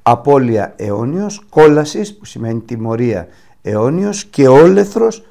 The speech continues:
αιώνιος που σημαίνει βασανισμός. Απ' την άλλη μεριά είναι αιώνιο ζωή, όπου στο τέλος της, α, Αποκάλυψης εξηγεί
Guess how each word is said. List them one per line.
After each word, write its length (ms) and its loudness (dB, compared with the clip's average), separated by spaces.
αιώνιος 560 -8
που 100 -20
σημαίνει 380 -12
βασανισμός. 800 -18
Απ' 160 -8
την 120 -6
άλλη 160 -4
μεριά 340 -8
είναι 220 -8
αιώνιο 460 -4
ζωή, 420 -14
όπου 520 -4
στο 300 -10
τέλος 420 0
της, 260 -10
α, 240 -6
Αποκάλυψης 1000 -4
εξηγεί 640 -6